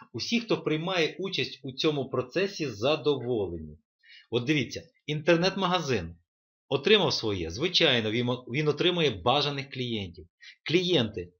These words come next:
отримують задоволення. Звичайно, вони отримують пряму вигоду, вони економлять гроші, вони економлять час. Ну і, і, е, ви отримуєте дохід. Ну і як вам така ідея?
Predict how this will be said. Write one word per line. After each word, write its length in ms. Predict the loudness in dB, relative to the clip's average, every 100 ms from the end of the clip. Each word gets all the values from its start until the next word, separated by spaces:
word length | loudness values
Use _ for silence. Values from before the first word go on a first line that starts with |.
| -6
отримують 520 | 0 4 4 4 2
задоволення. 640 | 2 2 2 0 -2 -8
Звичайно, 840 | -8 -2 2 2 4 2 0 -6
вони 200 | -4 -2
отримують 460 | 0 0 -2 -4 0
пряму 300 | 0 2 2
вигоду, 420 | 2 0 0 -2
вони 220 | 0 0
економлять 520 | 0 0 0 -2 -2
гроші, 460 | 2 4 6 4 0
вони 240 | 0 0
економлять 480 | 0 0 -2 -2 2
час. 500 | 2 2 -2 -6 -16 _ -20 -18 -8
Ну 120 | 2 4
і, 180 | 4 0
і, 520 | 0 2 4 2 0 -8 -4 0
е, 560 | 2 4 4 4 0 2
ви 260 | 6 6 6
отримуєте 640 | 0 0 2 2 0 0
дохід. 400 | -2 -2 -4 -8 -10 -10
Ну 100 | 2
і 80 | 6
як 180 | 6 4
вам 120 | 2
така 240 | 2 4 4
ідея? 520 | 4 2 2 0